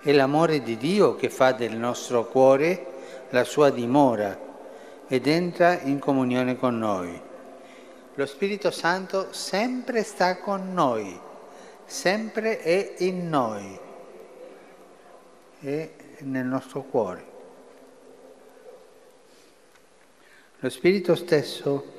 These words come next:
è il dono di Dio per eccellenza, è un regalo di Dio e a sua volta comunica a chi lo accoglie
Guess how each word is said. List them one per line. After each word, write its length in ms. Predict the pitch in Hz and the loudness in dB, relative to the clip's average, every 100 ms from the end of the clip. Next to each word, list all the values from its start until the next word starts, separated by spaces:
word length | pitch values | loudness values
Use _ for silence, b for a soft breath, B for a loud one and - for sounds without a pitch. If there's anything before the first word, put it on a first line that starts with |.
| - - B B B B B - - - - - - - - - - | -18 -18 B B B B B -20 -20 -20 -20 -20 -20 -20 -20 -20 -8
è 280 | - 151 - | 2 2 2
il 260 | 131 120 110 | -4 -4 0
dono 400 | - 151 151 143 | 4 4 4 -2
di 220 | 117 110 | -2 -6
Dio 720 | - 156 165 107 95 98 - - - B B B B B - | -6 -4 -2 -2 -4 -8 -10 -16 -18 B B B B B -4
per 140 | 110 | -2
eccellenza, 800 | 113 110 117 113 110 101 - - - - - - - - - B B B B B - - - - - _ - | 0 0 0 2 0 -2 -6 -12 -16 -20 -20 -20 -20 -20 -20 B B B B B -20 -20 -20 -20 -20 _ -14
è 100 | 113 | -8
un 160 | 120 117 | -6 -4
regalo 640 | 110 104 127 147 113 107 | -6 2 4 4 0 -6
di 120 | 104 101 | -8 -10
Dio 360 | 113 104 98 90 - - - - - - - - - - - B B B B B | -8 -8 -8 -12 -18 -20 -20 -20 -20 -20 -20 -20 -20 -20 -20 B B B B B
e 100 | 131 | 2
a 60 | 127 | 2
sua 160 | - | 4
volta 480 | 151 143 156 165 185 | 6 8 8 6 4
comunica 880 | - 135 151 202 139 107 110 110 110 | 4 2 4 4 2 0 0 2 2
a 100 | 110 | 0
chi 220 | - 117 | 0 2
lo 100 | 113 | 2
accoglie 680 | 110 - 139 165 165 147 | 2 4 6 6 2 0